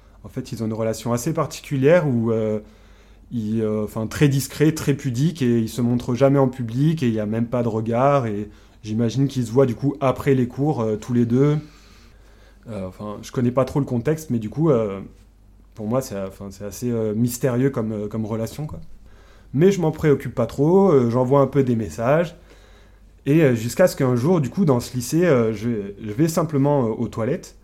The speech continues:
et en sortant des toilettes, je me retrouve face à ce mec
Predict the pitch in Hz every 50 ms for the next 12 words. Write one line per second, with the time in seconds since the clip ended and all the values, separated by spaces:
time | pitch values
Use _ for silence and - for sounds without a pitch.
0 | - - - 131 131 131 123 120 120 117 113 - - - 165 156 - - 180 175
1 | 160 143 - - 135 120 123 131 185 196 - - - - - - - 135 104 117
2 | 139 139 127 135 139 131 - 180 190 185 147 135 131 127 123 - 170 170 160 160
3 | 143 139 139 - 143 135 135 135 185 202 - - - -